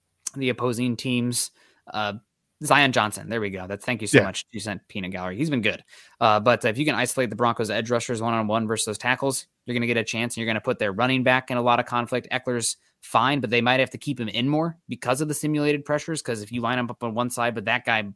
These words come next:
Speaker 1: uh, drops, it's coming from the other way, well, then he's gonna have to rotate. If he's coming out as a pass,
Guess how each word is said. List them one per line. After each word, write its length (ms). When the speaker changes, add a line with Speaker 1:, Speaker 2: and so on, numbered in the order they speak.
Speaker 1:
uh, 280
drops, 540
it's 140
coming 160
from 140
the 60
other 140
way, 160
well, 140
then 140
he's 100
gonna 120
have 80
to 40
rotate. 480
If 160
he's 140
coming 260
out 400
as 160
a 60
pass, 440